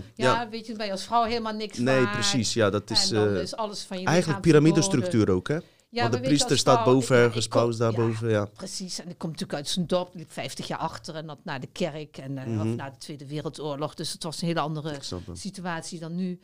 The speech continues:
Speaker 1: En dan is gewoon alles wat, wat je lichaam betreft verboden boven de gordellinie en allemaal en dat soort kwatsch en onzin. En,
Speaker 2: Maar die
Speaker 1: eh,
Speaker 2: kastelen, hè? Even, even een vraagje, hè? Ehm, als ik, als ik maar vraag, als je daarover wat
Speaker 1: Ja.
Speaker 2: wil vertellen.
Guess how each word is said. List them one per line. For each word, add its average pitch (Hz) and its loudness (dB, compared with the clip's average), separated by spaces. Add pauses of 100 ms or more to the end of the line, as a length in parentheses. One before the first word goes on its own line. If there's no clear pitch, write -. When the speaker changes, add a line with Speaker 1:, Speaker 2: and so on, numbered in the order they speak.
(320)
Speaker 1:
En 180 -10
dan 175 -6
is 190 -6
gewoon 190 -6
alles 175 -6
wat, 175 -14
wat 156 -16
je 165 -12
lichaam 185 -8
betreft 160 -6
verboden 175 -2
boven 170 -10
de 165 -12
gordellinie 160 -10
en 147 -12
allemaal 139 -8
en 135 -10
dat - -12
soort - -12
kwatsch - -10 (500)
en 165 -16
onzin. 135 -20 (460)
En, 185 -8
Speaker 2:
Maar 117 0
die 151 0
Speaker 1:
eh, - -6
Speaker 2:
kastelen, 160 2
hè? 135 2 (180)
Even, 143 0
even - 0
een 139 -4
vraagje, 139 0
hè? 123 0
Ehm, 120 2
als - -2
ik, - -8
als 113 -2
ik - -8
maar 117 0
vraag, 123 2
als 101 0
je 104 -6
daarover 117 2
wat 113 0
Speaker 1:
Ja. - -8
Speaker 2:
wil 110 -2
vertellen. 101 -4